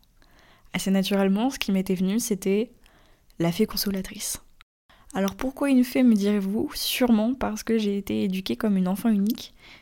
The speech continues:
c'est-à-dire que je suis la quatrième enfant de mon père, mais j'ai énormément d'écart avec eux et on n'est pas nés de la même union. Donc j'ai vingt ans d'écart avec mes frères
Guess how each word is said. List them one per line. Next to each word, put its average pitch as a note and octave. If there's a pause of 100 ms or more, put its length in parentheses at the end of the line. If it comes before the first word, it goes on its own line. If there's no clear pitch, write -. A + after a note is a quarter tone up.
c'est-à-dire F#3
que -
je -
suis -
la F3+
quatrième A3
enfant G#3+
de G#3
mon F3
père, G#3 (480)
mais F#3+
j'ai G#3
énormément A#3+
d'écart G#3
avec F#3+
eux -
et G3+
on F#3+
n'est F3+
pas A3
nés A3 (340)
de G3+
la G3
même G#3+
union. F#3 (640)
Donc E3+
j'ai F3
vingt G3
ans A#3+
d'écart A3
avec F#3
mes E3+
frères A3+